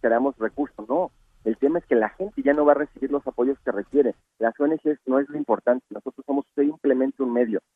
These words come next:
Lo que sí va a dejar de haber es medicamento,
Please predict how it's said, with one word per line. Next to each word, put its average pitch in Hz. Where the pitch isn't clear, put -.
Lo 120
que -
sí 160
va 190
a -
dejar 165
de 156
haber 143
es 139
medicamento, 104